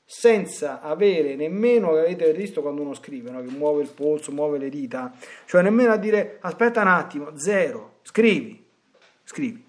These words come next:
scrivi tu, guida tu. Hai visto che ti dicono, "Guida tu", poi ti si mettono vicino, "Ah, eh, va piano, ah, eh, frena, ah, e c'ho paura". Eh, eh, allora, guidi tu o guido io? <laughs>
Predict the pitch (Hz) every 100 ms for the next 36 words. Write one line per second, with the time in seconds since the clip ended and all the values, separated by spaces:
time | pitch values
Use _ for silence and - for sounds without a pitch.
0 | _ 196 196 127 - _ _ _ _ _
1 | _ _ _ _ _ _ _ _ _ _
2 | _ _ _ _ - - - _ _ _
3 | _ _ - 202 233 196 165 127 - -
4 | - _ _ _ - - 139 180 180 151
5 | 156 160 160 147 139 - - 156 196 185
6 | 147 139 180 156 160 160 151 160 156 165
7 | 131 - - 180 - - 165 185 - 190
8 | 196 165 131 123 160 180 - - 170 185
9 | 185 196 143 135 123 190 190 - - -
10 | 208 208 175 147 - 185 175 208 - 240
11 | 208 165 175 214 262 214 220 196 160 127
12 | - - - 139 123 -